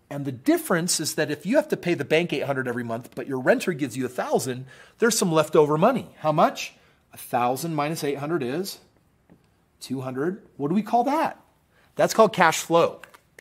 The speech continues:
and cash flow is good. So you buy a property,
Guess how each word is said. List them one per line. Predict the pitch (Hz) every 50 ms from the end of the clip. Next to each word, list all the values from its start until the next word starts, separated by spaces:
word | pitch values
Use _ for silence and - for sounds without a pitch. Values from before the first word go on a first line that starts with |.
| _ _ _ _ -
and | 113 107
cash | - 143 147 151 147 -
flow | - 151 143 135 131
is | 120 110 101
good. | 107 101 135 143 123 95 76 - - _ - - - - - -
So | - - 135
you | 135 151
buy | 151 175 156
a | 139 131
property, | - - 196 214 220 214 - 139 113 104 110 135 170